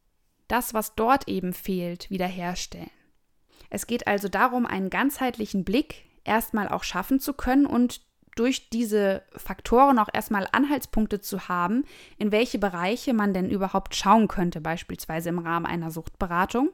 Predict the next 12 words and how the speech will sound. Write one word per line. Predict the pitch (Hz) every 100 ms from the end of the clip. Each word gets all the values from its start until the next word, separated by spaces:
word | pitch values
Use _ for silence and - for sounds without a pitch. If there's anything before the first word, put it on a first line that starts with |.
| _ -
um | 247 220
dann | 214 311
eben | - 269
auch | - 240 240
zu | -
verstehen, | - 202 - 220 214 220 220 -
Sucht | 202 262 - - -
ist | 190 - -
mehr | 175 175 247 -
als | 226 -
nur | 233 240 208
Disziplinlosigkeit | 196 - 190 185 190 240 254 262 277 - - 247 - -